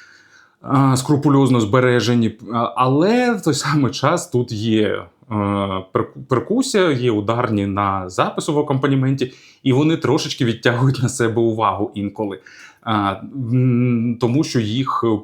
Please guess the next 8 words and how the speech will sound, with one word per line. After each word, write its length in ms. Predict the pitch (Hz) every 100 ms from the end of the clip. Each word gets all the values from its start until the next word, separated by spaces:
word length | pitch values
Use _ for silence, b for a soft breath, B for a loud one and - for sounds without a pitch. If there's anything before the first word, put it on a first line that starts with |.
| -
вони 280 | 104 110 131
помітно, 580 | 120 107 117 120 104 - -
скажімо 460 | - 104 107 107
такі, 380 | 107 - 113 - _ - 104 - _ _ -
а, 340 | 113 95 95 90
підкреслено 840 | - - 110 - 110 107 98 95 95
важкі. 560 | 107 104 - - 87 - B B B B -
Тому 400 | 110 156 202